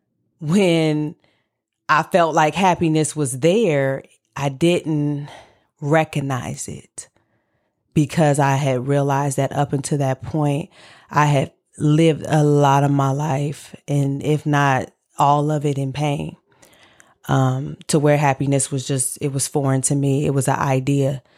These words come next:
And even when it had came, I was like, "Was this," I mean, I,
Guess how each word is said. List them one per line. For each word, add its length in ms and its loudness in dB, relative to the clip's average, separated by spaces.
And 220 2
even 260 4
when 180 4
it 140 2
had 300 0
came, 760 0
I 80 4
was 120 0
like, 120 0
"Was 180 0
this," 400 -4
I 100 0
mean, 240 2
I, 140 0